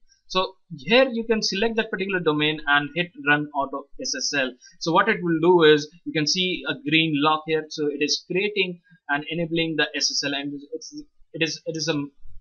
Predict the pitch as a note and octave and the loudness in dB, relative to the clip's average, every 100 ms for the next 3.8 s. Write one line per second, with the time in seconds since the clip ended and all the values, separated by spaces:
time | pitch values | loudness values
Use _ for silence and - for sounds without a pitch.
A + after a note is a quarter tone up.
0 | - D3+ - - D3+ - C4+ B3+ G3+ D3 | -4 -4 -6 -18 -8 -2 2 4 4 4
1 | D3+ D#3 C3+ C3+ C3+ B2+ B2 B2+ B2 - | 2 2 -2 -4 -4 -6 -8 -14 -14 -2
2 | C#3+ - - B2+ - - D3+ D3+ D3+ B2+ | -2 0 -6 -8 -14 -10 -4 -2 -2 -2
3 | B2+ A#2+ - - - D3 D3 D3 | -2 -4 -12 -12 -2 -2 0 0